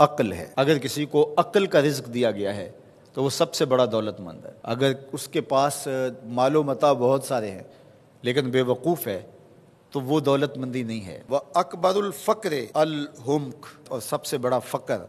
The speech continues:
और सबसे बड़ी मोहताजी जहालत है। सबसे बड़ी दौलतमंदी अक्ल है,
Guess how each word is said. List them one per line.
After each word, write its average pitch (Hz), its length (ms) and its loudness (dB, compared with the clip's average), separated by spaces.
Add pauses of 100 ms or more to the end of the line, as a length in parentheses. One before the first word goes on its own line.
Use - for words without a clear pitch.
और 135 80 -10
सबसे 160 360 -4
बड़ी 131 300 -4 (400)
मोहताजी 131 640 2 (560)
जहालत 113 540 -4
है। 73 100 -16 (380)
सबसे 190 340 4
बड़ी 180 260 4
दौलतमंदी 190 840 4
अक्ल 185 300 2
है, 202 300 2